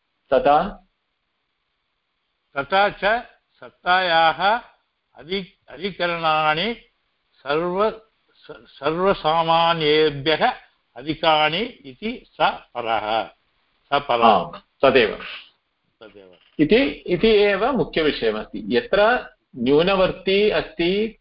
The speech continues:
Speaker 1: तत् अपरं, यत् बहूनि स-, दृश्यते, बहूनि अधिकरणानि व्याप्तमस्ति, तत् परं।
Speaker 2: परं।
Speaker 1: तदेव तस्य परम् अपरं सामान्यं द्विविधम् इति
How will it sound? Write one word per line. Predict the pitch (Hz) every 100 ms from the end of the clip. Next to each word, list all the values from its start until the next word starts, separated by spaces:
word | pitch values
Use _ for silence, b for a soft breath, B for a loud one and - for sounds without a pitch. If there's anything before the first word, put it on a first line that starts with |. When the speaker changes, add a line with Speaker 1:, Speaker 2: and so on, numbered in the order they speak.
| _
Speaker 1:
तत् | 190 175
अपरं, | 147 127 143 131 131 185 - _ _ _ _ _ _ -
यत् | 165 151 120
बहूनि | 127 156 190 220
स-, | 196 185 160 151 165 175
दृश्यते, | 165 139 156 175 147 131 151
बहूनि | 123 120 147 175
अधिकरणानि | 190 165 160 156 160 156 151 175 220 233 _ _ _ _ _ _ _ _ _ _ _ _ _ _ _
व्याप्तमस्ति, | 117 139 - 180 170 143 - 131 147 - _ _ _ -
तत् | 185 - - _ _ _ _ _ _ -
परं। | 147 143
Speaker 2:
परं। | 110 - _ _ _ _ - 117 147
Speaker 1:
तदेव | 156 143 214 254 - -
तस्य | 143 180 208
परम् | - 143 151 156
अपरं | 131 143 147 156
सामान्यं | - 131 131 135 135 165 156
द्विविधम् | 127 127 131 131 120
इति | 104 123 180